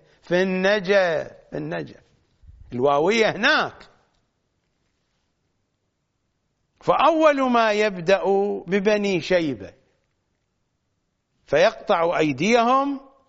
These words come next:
ويعلقها في الكعبة، وينادي مناديه: "هؤلاء سراق الله"، ثم يتناول قريشا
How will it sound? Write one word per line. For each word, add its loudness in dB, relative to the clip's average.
ويعلقها 0
في -10
الكعبة، -6
وينادي 0
مناديه: -2
"هؤلاء 0
سراق 0
الله"، -2
ثم -2
يتناول 0
قريشا -4